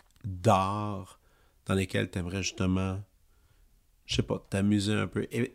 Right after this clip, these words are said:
étrangement, tu sais, je pense rapidement, euh, parce que souvent c'est, c'est exécuté, puis c'est fait là-dedans, mais tu sais, danse et,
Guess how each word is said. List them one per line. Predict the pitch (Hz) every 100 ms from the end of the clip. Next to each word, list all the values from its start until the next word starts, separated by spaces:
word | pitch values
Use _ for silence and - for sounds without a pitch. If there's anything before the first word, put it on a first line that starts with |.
| _
étrangement, | 117 113 107 98 113
tu | 107
sais, | 107
je | -
pense | 104 95
rapidement, | 101 - 113 104 104
euh, | 104 95 87 80 -
parce | 92
que | 113
souvent | - 95 95
c'est, | - 113
c'est | 117 -
exécuté, | 98 101 - 143
puis | 139
c'est | -
fait | 95 98
là-dedans, | 95 110 127
mais | 98
tu | 104
sais, | 95
danse | 92 95 95 95 95
et, | 98